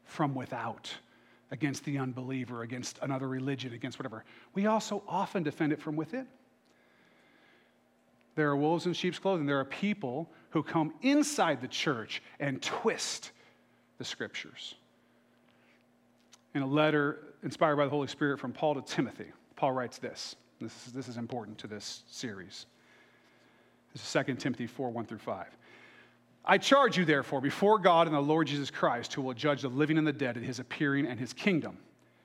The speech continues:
Preach the word. Be ready in season and out of season. Convince, rebuke, exhort with all long suffering and teaching,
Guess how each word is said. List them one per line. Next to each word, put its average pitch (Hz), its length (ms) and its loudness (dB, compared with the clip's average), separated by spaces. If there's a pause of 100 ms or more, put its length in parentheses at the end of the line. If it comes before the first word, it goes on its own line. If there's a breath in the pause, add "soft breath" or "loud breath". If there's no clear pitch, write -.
(140 soft breath)
Preach 165 300 2
the 190 80 4
word. 180 360 4 (460 soft breath)
Be 208 180 6
ready 170 640 2
in 254 260 6
season 233 480 2
and 143 160 0
out 190 220 6
of 196 100 2
season. 117 460 0 (380 loud breath)
Convince, 170 720 2 (220 loud breath)
rebuke, 190 640 4 (300 loud breath)
exhort 143 760 4
with 165 140 4
all 262 320 6
long 262 240 6
suffering 208 400 4
and 190 100 0
teaching, 160 420 2